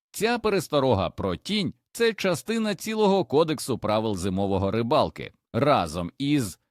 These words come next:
«не тупоти по льоду», «не кричи» і «не свердли лунки поруч із сусідом».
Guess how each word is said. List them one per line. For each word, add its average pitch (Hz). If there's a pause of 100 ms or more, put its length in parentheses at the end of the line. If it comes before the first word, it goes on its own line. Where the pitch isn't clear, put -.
(160)
«не 139
тупоти 143
по 131
льоду», 120 (280)
«не 131
кричи» 160 (340)
і 214
«не 214
свердли 120
лунки 190
поруч 139
із 104
сусідом». 92